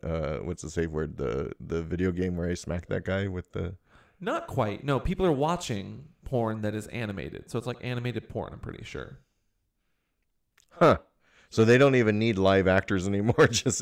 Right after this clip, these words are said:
Speaker 1: animators
Speaker 2: Nope.
Speaker 1: can make porn now. And that's number eight?
Speaker 2: That was number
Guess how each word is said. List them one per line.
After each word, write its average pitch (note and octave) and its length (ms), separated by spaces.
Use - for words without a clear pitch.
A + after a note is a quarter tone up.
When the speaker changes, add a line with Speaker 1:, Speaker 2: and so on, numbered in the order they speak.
Speaker 1:
animators G2+ 920
Speaker 2:
Nope. B2+ 200
Speaker 1:
can C3+ 200
make F#2 220
porn F2 320
now. E2 340
And G2+ 140
that's G#2+ 160
number G#2+ 260
eight? C3 380
Speaker 2:
That A2 200
was A#2+ 140
number B2 380